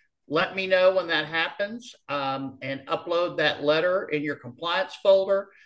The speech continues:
then I can get that fee waived for you.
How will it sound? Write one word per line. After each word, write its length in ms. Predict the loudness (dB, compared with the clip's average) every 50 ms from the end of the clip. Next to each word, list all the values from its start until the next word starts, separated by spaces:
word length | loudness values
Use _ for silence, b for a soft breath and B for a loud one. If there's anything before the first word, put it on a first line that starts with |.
| b b _ -2
then 240 | 0 0 0 0 -2
I 160 | 0 0 0
can 300 | 0 -2 -4 -6 -6 -4
get 180 | -4 -4 -2 0
that 200 | 0 0 0 -2 -6 -8
fee 180 | -6 -6 -6
waived 380 | -2 0 0 0 0 0 -4 -8
for 80 | -10 -8
you. 500 | -8 -8 -6 -6 -6 -6 -8 -8 -10